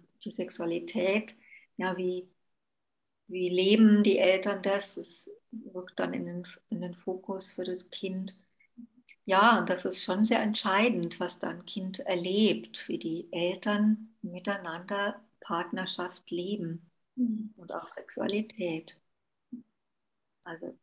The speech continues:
Speaker 1: das können wir ja wahrnehmen, wie jeder Einzelne in Bezug auf seine Sexualität sich verhält und auch fühlt. Und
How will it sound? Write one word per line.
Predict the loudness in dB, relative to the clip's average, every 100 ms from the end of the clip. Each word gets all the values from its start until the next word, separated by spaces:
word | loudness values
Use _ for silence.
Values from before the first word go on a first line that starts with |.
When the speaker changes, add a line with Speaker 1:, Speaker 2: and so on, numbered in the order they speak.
| -6
Speaker 1:
das | -6 -6 -10 -12 -10
können | -8 0
wir | 2
ja | 2 4
wahrnehmen, | 6 6 4 2 -4 -6 -4
wie | -2 -2 -4 -12 _ _ _ _ _
jeder | 0 4 6
Einzelne | 6 4 2 4 4 6 6 4 2 -10 _ _ _ _ _ _ _ _ _ _ _ _ _ -10
in | -6 -6 -4
Bezug | -4 -4 -4 2
auf | 2 2
seine | 2 2 2 2
Sexualität | 0 0 0 0 0 -2 -4 0 0 0 -4 -8 _ _
sich | -8 -4 -2 -4 -12 -2
verhält | 0 2 2 4 2 0
und | -8
auch | -10 -12 -12
fühlt. | -4 0 0 0 -6 -14 _ _ -20 -12 -6
Und | -4 -6